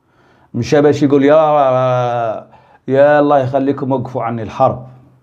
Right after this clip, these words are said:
ديمستورا مجا، جا المخيمات العزة والكرامة يطلب وقف إطلاق النار. <laughs> وعاد بخفي حنين، وبمجرد أن غادر، بمجرد أن غادر جاءه الجواب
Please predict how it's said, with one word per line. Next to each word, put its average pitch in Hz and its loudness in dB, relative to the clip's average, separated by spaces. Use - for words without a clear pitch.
ديمستورا 151 2
مجا، 160 0
جا 143 -2
المخيمات 147 -2
العزة 143 -2
والكرامة 143 2
يطلب 143 0
وقف 127 0
إطلاق 127 -2
النار. 143 0
<laughs> 123 0
وعاد 113 2
بخفي 110 -4
حنين، 143 0
وبمجرد 135 2
أن 151 -2
غادر، 143 0
بمجرد 123 2
أن 117 0
غادر 127 0
جاءه 113 -4
الجواب 117 0